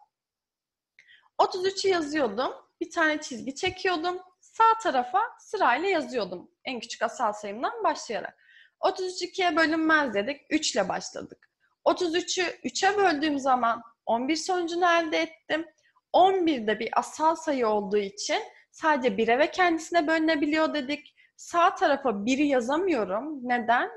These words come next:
Çünkü bir bir asal sayı değildi. Dolayısıyla kendisini yazacağım. Buraya on bir yazacağım. On biri de on bire böldüğümde bir sonucunu ya-, elde ettim. Bakıyorum sol tarafta sonda bir kalmış. Sağ taraftaki bütün sayılarım asal.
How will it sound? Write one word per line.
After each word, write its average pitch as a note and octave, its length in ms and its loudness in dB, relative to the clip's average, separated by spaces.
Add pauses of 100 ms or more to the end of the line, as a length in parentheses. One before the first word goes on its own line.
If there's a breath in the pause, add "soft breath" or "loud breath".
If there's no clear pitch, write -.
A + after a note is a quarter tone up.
(140)
Çünkü B3 260 -4
bir C4 220 0
bir - 160 -2
asal C4+ 300 0
sayı A3+ 400 -6
değildi. F#3+ 360 -6 (500 soft breath)
Dolayısıyla A4 480 2 (140)
kendisini F4+ 560 2
yazacağım. F#3 520 -4 (240)
Buraya C#4 480 2 (100)
on A3 240 0
bir F#3+ 100 -2
yazacağım. F#3 520 -10 (300 soft breath)
On E4+ 280 2
biri B3+ 220 2
de F#3+ 80 6
on D#4+ 240 4
bire D4 260 2
böldüğümde A#3 640 0
bir C#4+ 140 4
sonucunu F#3+ 500 -8
ya-, F3 300 -8
elde F#3+ 280 -2
ettim. - 400 -16 (380 loud breath)
Bakıyorum F4 540 2
sol F4+ 320 2
tarafta B3 460 2
sonda G#3+ 460 -2
bir D4 200 -2
kalmış. F4 460 2
Sağ C#4+ 400 0
taraftaki A#3 540 -2
bütün E4+ 200 -8
sayılarım E4+ 480 0
asal. E4 360 -2